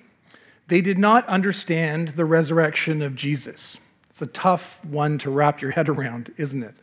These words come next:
So in chapter fifteen, Paul explains why the resurrection is so central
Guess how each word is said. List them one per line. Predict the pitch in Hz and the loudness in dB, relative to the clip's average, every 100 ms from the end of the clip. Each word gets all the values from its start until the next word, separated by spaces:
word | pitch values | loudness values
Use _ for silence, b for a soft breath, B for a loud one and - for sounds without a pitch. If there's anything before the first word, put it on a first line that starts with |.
| B B B B | B B B B
So | - - 196 | -4 2 2
in | 196 | 4
chapter | 220 247 247 202 | 2 2 0 0
fifteen, | 208 175 - 160 147 151 175 - | 2 0 -2 -6 -4 -6 -8 -8
Paul | - 196 190 202 | 2 6 6 6
explains | 202 160 - 190 196 202 - | 2 0 0 4 6 6 6
why | 180 | 4
the | 165 | 6
resurrection | 175 170 165 170 160 160 | 6 4 6 4 4 -2
is | 143 123 | -4 -4
so | - 196 | 2 2
central | 196 175 156 - 147 | 2 -2 -2 0 -2